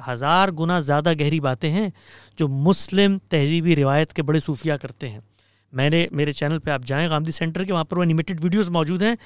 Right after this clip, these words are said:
جہاں نکال کے بتایا ہے کہ شیخ عبد القادر جیلانی کیا کہہ رہے ہیں،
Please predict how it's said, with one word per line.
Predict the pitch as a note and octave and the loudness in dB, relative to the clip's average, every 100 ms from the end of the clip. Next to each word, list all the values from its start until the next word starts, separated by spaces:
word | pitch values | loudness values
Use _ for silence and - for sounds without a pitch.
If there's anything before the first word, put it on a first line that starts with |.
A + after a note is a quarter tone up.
| - - - - | -16 -20 -18 0
جہاں | D#3+ G#3 | 4 6
نکال | F3 F3 F#3 A#3 | 6 8 8 8
کے | A3 A3+ | 8 6
بتایا | A#3 E3+ E3+ C3 | 6 4 4 2
ہے | G2+ - _ _ _ _ _ _ | -4 -12 _ _ _ _ _ _
کہ | - F#3 A3 G#3+ | 0 4 6 4
شیخ | - G3+ G#3 | 2 2 2
عبد | F3 G#3 | 2 0
القادر | G3+ F#3 F#3 | 6 6 6
جیلانی | G3 F3 F#3+ G#3+ | 4 6 8 10
کیا | G#3+ G#3+ | 8 6
کہہ | G3+ | 6
رہے | F#3 F3 | 4 2
ہیں، | C3 | -2